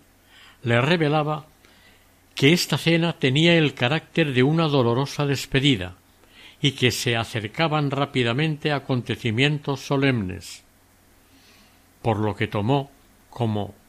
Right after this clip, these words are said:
la primera vez, un frasco de alabastro con un carísimo perfume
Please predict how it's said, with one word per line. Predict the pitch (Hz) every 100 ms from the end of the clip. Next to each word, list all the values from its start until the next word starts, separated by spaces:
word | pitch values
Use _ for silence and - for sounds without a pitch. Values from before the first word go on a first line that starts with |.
| -
la | 117 104
primera | 110 127 127
vez, | 120 143 - - _ _ - _ _
un | 151 165
frasco | - 180 - - 170
de | 147
alabastro | 127 127 131 - - 127 - _ _ _ - _
con | - 123
un | 185 196
carísimo | - 139 160 - 160 143 -
perfume | 110 - 160 127 101 107